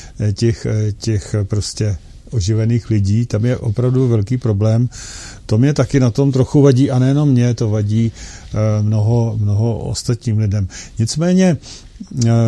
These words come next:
ono to je trochu kontraproduktivní taky, protože je fakt, že já jsem už taky několik úředníků jakoby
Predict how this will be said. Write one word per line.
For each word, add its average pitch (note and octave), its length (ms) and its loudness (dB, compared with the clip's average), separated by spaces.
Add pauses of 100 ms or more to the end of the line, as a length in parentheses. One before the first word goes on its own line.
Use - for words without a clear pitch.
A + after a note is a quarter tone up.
(400)
ono C3 200 0
to F#3 120 -2
je F#3 280 2 (260)
trochu D#3 480 -2
kontraproduktivní G2+ 840 -2
taky, C3 300 -2
protože C3 580 0 (440)
je C3 140 6
fakt, C#3+ 400 -2
že C#3+ 380 0 (140)
já A#2 240 -2
jsem D3+ 320 -4
už - 180 -6
taky D3+ 600 -4
několik B2+ 480 2
úředníků B2 580 2
jakoby B2 540 2